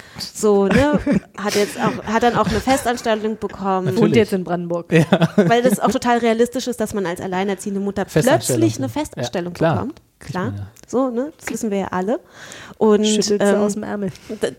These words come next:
Speaker 1: die letzte Folge war dann halt wirklich,
Speaker 2: Gerade
Speaker 1: ging
Speaker 2: in
Speaker 1: es
Speaker 2: den
Speaker 1: dann
Speaker 2: U S A.
Speaker 1: halt darum, dass sie ein Problem damit hatte, also dass sie ein Stillproblem hatte, dass sie halt irgendwie, dass das Kind nicht angedockt wurde und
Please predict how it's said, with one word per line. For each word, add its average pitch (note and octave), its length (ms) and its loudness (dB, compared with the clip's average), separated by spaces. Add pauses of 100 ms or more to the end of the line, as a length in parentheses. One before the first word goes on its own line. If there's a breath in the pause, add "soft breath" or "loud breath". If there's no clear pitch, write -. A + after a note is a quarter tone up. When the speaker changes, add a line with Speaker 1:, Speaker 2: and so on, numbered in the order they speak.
Speaker 1:
die G#3 120 -4
letzte A#3 280 2
Folge G#3+ 340 2
war F#3 120 2
dann G3+ 180 0
halt F#3+ 200 -6
wirklich, G#3 500 -4 (240)
Speaker 2:
Gerade - 260 2
Speaker 1:
ging C#3+ 60 4
Speaker 2:
in D#3 60 2
Speaker 1:
es D#3 60 4
Speaker 2:
den C#3+ 60 4
Speaker 1:
dann G#3+ 100 4
Speaker 2:
U G#3 40 2
S - 20 2
A. - 40 4
Speaker 1:
halt D#3 140 2
darum, G#3 320 4
dass G3 140 2
sie G#3 220 0 (340 loud breath)
ein - 60 -8
Problem G#3 420 2
damit A3 320 0
hatte, G#3 340 -2
also F#3 100 -2
dass F#3+ 160 0
sie G3 100 -4
ein F3+ 60 -4
Stillproblem B3+ 680 2
hatte, A#3+ 160 -2
dass G3 160 -4
sie F#3 120 -4
halt - 140 -8
irgendwie, F#3+ 640 -2 (460)
dass - 140 -8
das - 160 -8
Kind A#3 240 -2
nicht - 240 -6 (480)
angedockt A#3 600 0
wurde A3 320 2
und F3+ 220 0